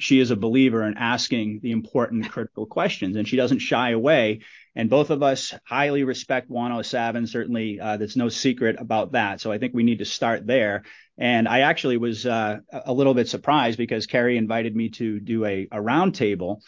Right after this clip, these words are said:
and I didn't realize that Juan is actually gonna be a part of that roundtable along with Nino.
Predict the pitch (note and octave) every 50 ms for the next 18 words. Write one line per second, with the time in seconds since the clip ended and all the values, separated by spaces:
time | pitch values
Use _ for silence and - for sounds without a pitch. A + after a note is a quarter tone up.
0 | - - - _ _ _ - A#2 A#2 A2 G#2+ G#2+ G#2+ B2+ D3+ D3+ C#3+ B2+ A#2+ A2+
1 | A#2+ D#3+ G#3+ B3 F#3 B2 A#2 A2+ A2 A2 A2+ A2+ - C3 B2 A#2 A2+ A2 A2+ G#2+
2 | B2 D3 E3+ F#3 D#3 B2 A2+ A2 G#2+ G#2+ A#2 B2 B2+ C3 A2+ A#2+ C3 A#2+ A#2 A2+
3 | - - A#2+ A2+ A2+ A2+ G#2 G2 A2 G2 - - - - F3 F#3+ G3 - - -
4 | B2+ A#2+ A2 A2+ A#2 A#2 - - A#2+ A2+ A2 A2 G#2 G#2 A#2 G#2+ G#2 G2 G#2 G#2
5 | - A2+ A2 G#2+ G#2+ G#2 G#2+ G#2 F#2 - - G#2+ A2+ C#3 D#3 A2+ E2 C2 -